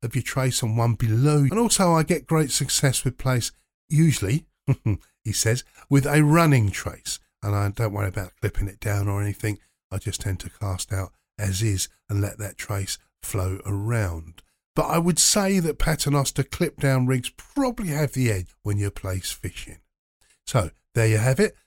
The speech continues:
Beach caster tackle, twelve foot rods, fourteen foot rods, thirteen foot beach casters, whatever you tickles your fancy, and a standard reel. I would say standard twenty pound, twenty-three, twenty-five pound main line, a nice forty or fifty pound shock leader, or if you're that way inclined,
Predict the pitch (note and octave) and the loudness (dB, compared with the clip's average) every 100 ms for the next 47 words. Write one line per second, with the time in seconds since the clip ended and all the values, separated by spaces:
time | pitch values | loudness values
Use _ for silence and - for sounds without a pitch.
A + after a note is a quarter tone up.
0 | - C#3 B2 - C#3+ - B2+ F3+ F3+ G3 | 0 0 2 2 0 0 -2 -2 -2 -4
1 | F#3 - D3+ - D3+ D3+ F#3 F3 - D3 | -4 -2 -2 -2 -4 2 2 2 -2 -2
2 | D3 D#3 D3 - C3+ D#3+ E3+ - C#3+ C#3+ | 0 0 0 -2 -2 0 0 0 0 0
3 | - C#3+ D3 C3 - C#3+ - E3+ E3 - | 0 -2 -4 -4 -4 -4 -6 -6 -4 -4
4 | C#3+ C3 C3 C#3 B2 B2 G#2+ - C3 A2 | -2 -2 0 -2 -2 -4 -6 -10 -10 -10
5 | - G2 - F3 D#3+ - G#3 - G#2 F#2+ | -12 -8 -2 -2 0 0 -2 -2 -2 -2
6 | - - - D3 A#2 A2+ G2 A2 A2 A2 | -2 0 4 4 4 0 2 4 4 2
7 | A#2+ B2+ A#2+ - D3+ C#3 B2 - B2 A2+ | 2 2 4 4 4 4 4 2 2 2
8 | G2+ - A#2 A2 A2 - A#2 A2+ G#2+ - | 0 -2 0 0 0 0 0 0 -2 -2
9 | G#2 G2 - A2 A2 G2+ G#2 F#2+ - G#2+ | -2 -2 -4 -2 -2 -2 -4 -6 -4 -4
10 | G#2 - G#2 F#2+ G2 C3+ E3+ E3+ E3 E3 | -4 -6 -4 -2 2 4 4 2 0 0
11 | D#3+ _ _ - G2+ G2+ - - A2 - | -4 _ _ -6 -2 -2 -4 -6 -6 -6
12 | G2 - A2 - A2 - F#2+ F2+ - C#3 | -10 -6 -6 -4 -6 -4 -4 -2 -2 -2
13 | C3 - C3 B2+ C3+ - _ _ - G#2+ | -2 0 0 2 0 -2 _ _ -6 -4
14 | - F#2+ F#2+ C3 - F2+ E2+ D#2+ F#2 E2 | -2 -4 0 -2 -2 -6 -6 -8 -6 -6
15 | E2+ | -8